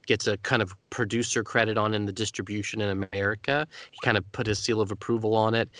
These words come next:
Um, and I knew about it, but couldn't find it or didn't find it. Um, but, and In the Mood for Love was sort of, like,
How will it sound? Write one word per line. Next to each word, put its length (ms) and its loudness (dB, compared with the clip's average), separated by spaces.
Um, 440 4
and 80 0
I 80 2
knew 400 0
about 260 2
it, 100 -2
but 200 -10
couldn't 300 -4
find 280 0
it 80 -6
or 80 -2
didn't 280 0
find 300 2
it. 180 -2
Um, 560 2
but, 160 -6
and 220 -2
In 160 2
the 60 2
Mood 220 0
for 140 -2
Love 240 2
was 100 -4
sort 220 0
of, 80 0
like, 220 -4